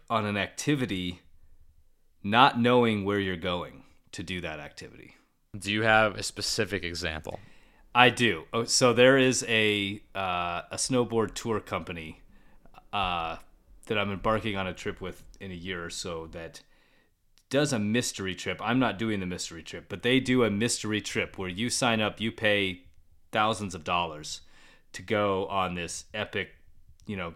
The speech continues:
Speaker 1: backcountry snowboarding expedition somewhere in the world, and they don't tell you where it is until you get off the plane.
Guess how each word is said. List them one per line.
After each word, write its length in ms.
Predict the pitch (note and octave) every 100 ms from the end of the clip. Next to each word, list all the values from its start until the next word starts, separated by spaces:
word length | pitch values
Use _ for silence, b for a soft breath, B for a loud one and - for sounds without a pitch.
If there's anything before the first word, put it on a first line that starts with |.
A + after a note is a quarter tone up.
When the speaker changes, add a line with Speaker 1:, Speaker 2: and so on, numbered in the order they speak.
| -
Speaker 1:
backcountry 460 | G2 F#2 G#2+ F2
snowboarding 580 | F2 - G2+ F2+ F#2 F2 F2+
expedition 580 | F2+ - F#2 F2+ F2
somewhere 460 | E2+ - G2 G2 F#2
in 80 | F2+
the 100 | E2+
world, 400 | F2 F2 E2 -
and 120 | G2+ F#2+
they 120 | G2
don't 200 | A2+ G#2+
tell 220 | - A2
you 220 | G#2 G#2+
where 280 | F#2+ F#2+ F#2
it 80 | F2+
is 240 | F#2+ F2
until 300 | F2+ F2+ F#2+
you 140 | E2+ D#2+
get 200 | F#2+ F2+
off 220 | F#2 -
the 80 | F2
plane. 440 | - E2+ D2